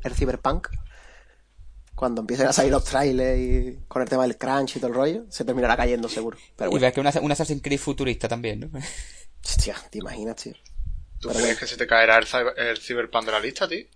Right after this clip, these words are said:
Speaker 1: Ah, en verdad no, tío, si llevo dos años detrás de él. O sea,
Speaker 3: <laughs>
Speaker 1: no, yo
Speaker 3: Yo
Speaker 1: tampoco, pero yo llevo un
Speaker 3: a ti
Speaker 1: año y
Speaker 3: te veo
Speaker 1: medio
Speaker 3: demasiado
Speaker 1: detrás de él.
Speaker 3: convencido, ¿eh?
Speaker 2: Te está haciendo el
Speaker 1: O sea, yo
Speaker 2: pena, te está haciendo el pena. <laughs>
Speaker 1: O sea, además yo estoy bastante convencido que no me va a gustar, ya lo dije en un podcast, creo que fue.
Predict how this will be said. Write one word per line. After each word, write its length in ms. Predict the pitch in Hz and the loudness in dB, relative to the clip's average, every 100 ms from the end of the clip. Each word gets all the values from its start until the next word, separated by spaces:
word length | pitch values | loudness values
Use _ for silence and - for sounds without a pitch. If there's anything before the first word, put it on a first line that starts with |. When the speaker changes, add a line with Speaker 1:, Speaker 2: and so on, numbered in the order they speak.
| - | -4
Speaker 1:
Ah, 120 | 123 | -2
en 60 | 117 | 0
verdad 180 | 113 127 | 0 0
no, 160 | 117 | -2
tío, 100 | 110 | -4
si 120 | 107 | -4
llevo 160 | 113 123 | 0 2
dos 100 | 117 | 2
años 220 | 120 117 | 0 -2
detrás 140 | 104 104 | -2 -8
de 60 | |
él. 40 | 110 _ _ - - - - | -10 _ _ -20 -20 -20 -2
O 20 | |
sea, 100 | - | 0
Speaker 3:
<laughs> 60 | 123 | 2
Speaker 1:
no, 80 | 123 | 2
yo 80 | 123 | 2
Speaker 3:
Yo 0 | |
Speaker 1:
tampoco, 420 | 113 123 123 110 | 2 0 0 -4
pero 120 | 110 | -8
yo 120 | 113 110 | -12 -14
llevo 200 | - 120 | -4 0
un 80 | 127 | 2
Speaker 3:
a 20 | |
ti 40 | 123 | 4
Speaker 1:
año 60 | 127 | 4
y 20 | |
Speaker 3:
te 60 | |
veo 80 | 120 | 4
Speaker 1:
medio 40 | 120 | 4
Speaker 3:
demasiado 260 | 127 123 147 | 4 4 4
Speaker 1:
detrás 20 | |
de 180 | 139 120 | 4 0
él. 360 | 110 - 147 107 | -2 0 0 0
Speaker 3:
convencido, 60 | |
¿eh? 160 | 117 - | -6 -8
Speaker 2:
Te 80 | 104 | -8
está 160 | - 120 | -4 -2
haciendo 260 | - 160 | -2 0
el 60 | 165 | 2
Speaker 1:
O 20 | |
sea, 100 | 131 | 4
yo 40 | 120 | 2
Speaker 2:
pena, 220 | 107 95 | 0 -4
te 100 | 104 | -6
está 140 | 101 | 0
haciendo 220 | 127 175 196 | 2 2 0
el 80 | 151 | -2
pena. 300 | 135 135 139 | -4 -4 -6
<laughs> 480 | 165 - - - | -8 -10 -18 -20
Speaker 1:
O 60 | - | -6
sea, 100 | 127 | -4
además 160 | 113 123 | 2 2
yo 40 | |
estoy 140 | 131 | 4
bastante 220 | 143 147 143 | 2 4 4
convencido 320 | 139 135 143 | 4 4 4
que 60 | 151 | 6
no 60 | |
me 40 | 143 | 6
va 40 | |
a 40 | 131 | 6
gustar, 280 | 120 147 143 | 4 0 0
ya 80 | |
lo 80 | 123 | 0
dije 120 | 127 | 0
en 60 | 135 | -2
un 80 | 120 | -2
podcast, 280 | 135 131 113 | -4 -2 -2
creo 100 | 110 | -2
que 60 | |
fue. 120 | 110 | -4